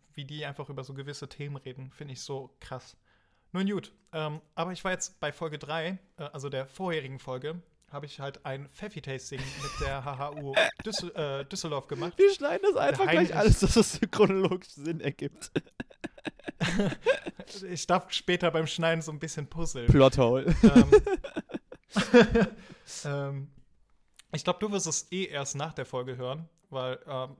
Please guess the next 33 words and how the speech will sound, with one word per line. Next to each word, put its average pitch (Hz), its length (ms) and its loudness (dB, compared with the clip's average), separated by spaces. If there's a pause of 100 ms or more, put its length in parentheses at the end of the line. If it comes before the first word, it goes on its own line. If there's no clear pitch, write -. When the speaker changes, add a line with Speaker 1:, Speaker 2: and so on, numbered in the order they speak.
Speaker 1:
wir 143 180 -12
halt 135 140 -10
auch 131 100 -12
Schwierigkeiten 135 560 -12
haben, 127 180 -10
es 123 100 -12
so 135 160 -12
abzuspielen. 127 760 -14
Deswegen, 131 440 -12 (440)
äh, 127 400 -8
tun 214 200 4
wir 170 100 0
einfach 156 240 -4
gleich 143 240 -8
so, 143 140 -6
als 139 160 -10
hätten 156 160 -6
wir 147 60 -6
es - 100 -8
gehört 143 300 -4
und, 131 140 -12 (200)
oh, 175 340 0
interessant. 139 760 -6 (220)
Ah, 131 500 0
also 135 240 -6
ich - 160 -12
bin 170 140 -4
ja 190 100 0
gespannt, 165 480 -6
welcher 131 240 -6
Pfeffi 143 360 -8
gewinnen 127 480 -10
wird. 113 300 -10